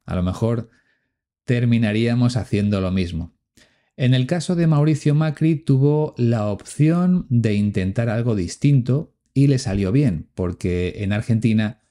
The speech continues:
no hay nada más grande que ser presidente de Boca y de la nación.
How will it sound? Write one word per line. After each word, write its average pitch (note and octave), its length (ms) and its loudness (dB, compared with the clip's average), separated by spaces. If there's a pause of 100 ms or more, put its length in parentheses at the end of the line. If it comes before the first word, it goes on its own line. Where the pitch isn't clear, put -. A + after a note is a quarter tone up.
(460)
no A2+ 320 2
hay A2+ 140 2
nada G#2+ 320 0
más G#2+ 260 0
grande A2+ 640 -2
que F#2+ 120 -4
ser G#2 280 -4
presidente G2 880 -2
de F2+ 280 -4
Boca D#3+ 640 -4 (100)
y C3 320 0 (120)
de F2+ 140 -2
la E2 140 -4
nación. D#2+ 460 -4